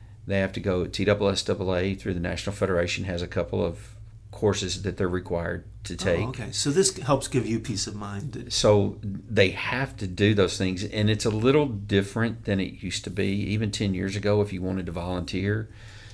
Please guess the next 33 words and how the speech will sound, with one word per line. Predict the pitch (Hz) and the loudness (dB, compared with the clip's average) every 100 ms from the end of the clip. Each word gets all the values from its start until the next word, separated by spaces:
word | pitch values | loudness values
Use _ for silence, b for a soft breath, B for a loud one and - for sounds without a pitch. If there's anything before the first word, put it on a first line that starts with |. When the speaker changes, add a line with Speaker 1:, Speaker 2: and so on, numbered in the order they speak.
| B | B
Speaker 1:
you | 110 | -2
could | 104 98 | -2 0
come | 104 92 | 0 2
on | 90 | 0
and | 87 | 0
volunteer, | 87 87 85 85 87 110 - - B B B B B B B | 0 -2 -4 -4 -4 -6 -10 -16 B B B B B B B
and | - 95 92 | -4 -2 0
you | 87 | -2
didn't | 85 | -2
have | 82 80 | -4 -4
to | |
do | 87 | -2
those | 90 - | -2 -2
things. | 104 104 104 - - - | 0 2 0 -4 -10 -12
But | 101 85 - 95 | -10 -2 4 4
the | 87 | 4
necessity | 85 - 98 98 117 117 107 | 0 2 2 2 0 -2 -2
has | 95 82 | -4 -4
arisen | 85 85 85 95 92 - | -2 -2 -2 -4 -4 -4
over | 92 90 | -4 -2
time | 87 85 90 101 113 - - - - | -4 -4 -2 -2 -4 -8 -16 -16 -8
that | 107 92 | -2 -2
Speaker 2:
Gotcha. | 113 - 110 - B B B B B - | -2 -4 -10 -12 B B B B B -8
Speaker 1:
the | - | -4
school | - 107 | 0 0
system | - 95 110 | 0 -2 -2
has | 101 90 92 | -2 -4 -2
to | - | -2
do | 92 92 | 0 0
its | - - | 0 -4
due, | 90 87 - - - - | -4 -6 -8 -16 -16 -8
its | 101 - | -6 -2
due | 98 95 | 0 -2